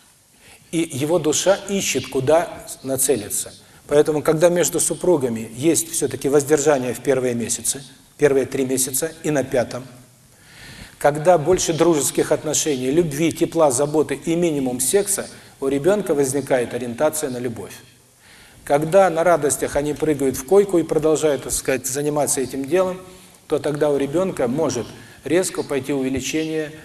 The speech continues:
зависимости от желаний. И дальше будут проблемы и по здоровью, и по судьбе, и в личной жизни. Значит, секс может заслонить любовь, и поэтому его желательно воздерживаться.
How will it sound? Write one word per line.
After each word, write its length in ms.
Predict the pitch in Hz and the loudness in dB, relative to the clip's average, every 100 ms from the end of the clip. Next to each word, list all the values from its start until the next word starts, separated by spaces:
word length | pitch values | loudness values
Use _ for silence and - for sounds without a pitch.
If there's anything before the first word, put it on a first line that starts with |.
| - - | -20 -16
зависимости 720 | - 135 139 147 156 139 131 139 | -6 -2 0 -2 -2 -6 -4 -4
от 140 | 131 | -4
желаний. 520 | 131 127 113 104 98 - | -4 -4 -4 -8 -12 -8
И 80 | 147 | 2
дальше 380 | 190 196 - | 2 2 -2
будут 240 | 131 127 127 | -2 -4 -2
проблемы 420 | 131 123 117 113 | -4 -2 -4 -4
и 140 | 190 | -4
по 180 | 214 196 | -2 -2
здоровью, 560 | 160 175 175 160 139 143 | 0 0 2 0 -4 -4
и 140 | 190 | -4
по 140 | 196 175 | -2 -4
судьбе, 360 | 170 156 165 | -4 -2 -2
и 180 | 170 123 | -2 -4
в 60 | 127 | -4
личной 360 | 147 - 127 | -4 -4 -6
жизни. 360 | 104 107 - 90 - - - - | -8 -10 -14 -18 -20 -20 -18 -8
Значит, 420 | 127 147 135 - | -2 -2 -2 -4
секс 460 | - 202 214 - - - - - | 0 2 2 -2 -12 -18 -20 -6
может 340 | 160 180 156 | -2 0 0
заслонить 520 | 151 131 139 151 131 | -2 -2 -2 -4 -4
любовь, 340 | 135 117 104 - - - - - | -4 -6 -6 -10 -20 -20 -20 -10
и 60 | 131 | 0
поэтому 460 | 156 175 - 143 | 2 2 2 0
его 480 | 135 135 175 196 123 | 0 2 2 0 -4
желательно 560 | 127 123 143 - 139 131 | -4 0 0 -2 -4 -4
воздерживаться. 800 | 127 120 117 92 95 - - | -4 -4 -6 -8 -14 -10 -10